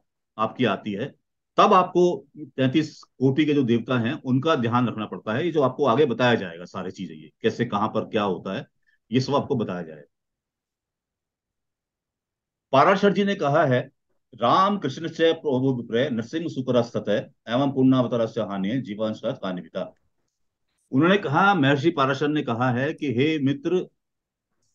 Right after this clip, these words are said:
राम, कृष्ण, नरसिंह और वराह, ये चार पूर्ण अवतार हैं।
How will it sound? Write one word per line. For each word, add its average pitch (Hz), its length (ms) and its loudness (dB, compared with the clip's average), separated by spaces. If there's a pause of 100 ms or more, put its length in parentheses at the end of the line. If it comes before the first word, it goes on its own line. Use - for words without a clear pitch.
(760)
राम, 139 360 4
कृष्ण, 139 260 -2
नरसिंह 156 420 0
और 139 80 -2
वराह, 110 320 -2
ये 120 160 -2
चार 135 360 2
पूर्ण 143 340 -2
अवतार 98 300 -4
हैं। - 140 -20